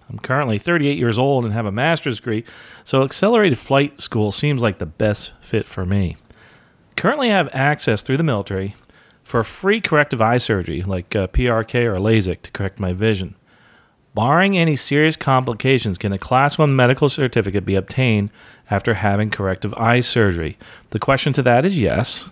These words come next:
um, but it, there are some things involved. Um, and the one thing that you, you do need to do, it's on the, it's on the F A website. And if you do a search, and I had the link, I can't, I don't have it up right now, but,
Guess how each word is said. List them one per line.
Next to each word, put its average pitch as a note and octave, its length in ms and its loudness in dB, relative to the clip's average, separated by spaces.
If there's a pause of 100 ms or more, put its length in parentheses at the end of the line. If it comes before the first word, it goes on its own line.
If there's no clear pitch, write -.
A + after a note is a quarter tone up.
(160)
um, F#2 540 2 (520)
but G#2 460 0
it, G#2 120 -4 (220)
there G#2+ 140 0
are F#2+ 40 -2
some A#2 200 -2
things F#2+ 240 0
involved. F#2 540 -2 (440)
Um, F#2 520 0
and A#2+ 240 2
the A#2 80 2
one D#3 220 0
thing D#3+ 240 0
that C3 120 0
you, A2+ 400 2
you A2 140 0
do C3 220 0
need C#3+ 220 0
to A#2 60 -2
do, A#2+ 200 2
it's G#2 120 -2
on C#3+ 160 2
the, C#3+ 140 0
it's A#2+ 120 -2
on D3+ 120 2
the F#3+ 120 2
F D3 120 -2
A D#3 40 2
website. B2+ 580 2 (800)
And B2 120 2
if A#2 60 0
you B2+ 80 2
do C#3+ 120 2
a A#2+ 60 2
search, G#2+ 340 0
and F#2+ 80 0
I E2 40 -2
had G#2 180 -2
the F2 60 -2
link, F#2 240 0
I F#2 60 -2
can't, - 240 -2
I G2 60 -2
don't G2+ 120 2
have G2 120 2
it F#2 60 4
up - 120 -2
right F#2 180 0
now, G2 200 4
but, F#2+ 180 2